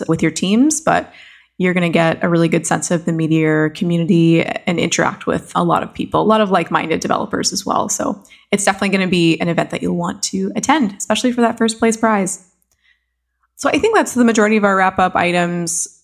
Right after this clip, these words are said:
for this month. If you didn't catch our last podcast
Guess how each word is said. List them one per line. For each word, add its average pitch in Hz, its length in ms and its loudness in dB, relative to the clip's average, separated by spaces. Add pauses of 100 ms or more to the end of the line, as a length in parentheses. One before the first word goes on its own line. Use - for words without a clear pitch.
(100)
for 170 540 2
this 165 280 -4
month. 196 380 2 (520)
If 202 180 0
you 202 160 4
didn't 247 300 2
catch 214 420 -2
our 185 200 2
last 170 380 0
podcast 165 840 -2